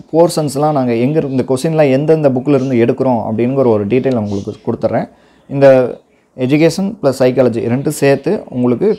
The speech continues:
டோட்டலா ஐம்பது டெஸ்ட் இருக்குங்க. ஓகேங்களா? இந்த ஐம்பது டெஸ்ட்டும் உங்களுக்கு எல்லா டாப்பிக்கும் கவர் ஆயிரும்.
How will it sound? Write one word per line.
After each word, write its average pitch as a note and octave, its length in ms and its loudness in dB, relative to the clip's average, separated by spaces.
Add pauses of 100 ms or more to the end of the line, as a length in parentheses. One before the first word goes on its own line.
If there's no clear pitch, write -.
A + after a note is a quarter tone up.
டோட்டலா C#3+ 420 2
ஐம்பது D3 500 0
டெஸ்ட் - 320 -4
இருக்குங்க. G#2 320 -4 (180)
ஓகேங்களா? A#2+ 420 0 (340)
இந்த B2 120 2
ஐம்பது D3 520 4
டெஸ்ட்டும் B2 380 -4 (500)
உங்களுக்கு C3+ 680 2
எல்லா C#3+ 280 4
டாப்பிக்கும் D3+ 460 0
கவர் A#2+ 240 0
ஆயிரும். G#2+ 260 -2